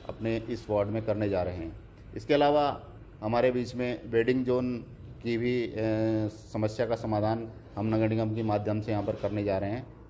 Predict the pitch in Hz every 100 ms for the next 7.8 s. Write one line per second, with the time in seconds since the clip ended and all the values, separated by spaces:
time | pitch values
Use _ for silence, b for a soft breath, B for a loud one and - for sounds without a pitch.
0 | - 107 107 127 123 110 117 - 131 117
1 | 113 120 113 110 110 107 101 110 104 104
2 | - - 92 104 107 101 101 104 107 107
3 | 104 - - 98 101 101 95 98 104 107
4 | 101 101 98 95 98 101 98 98 98 98
5 | - 95 101 98 95 92 95 92 90 95
6 | 92 95 92 92 107 - - - B B
7 | - - 143 135 135 135 135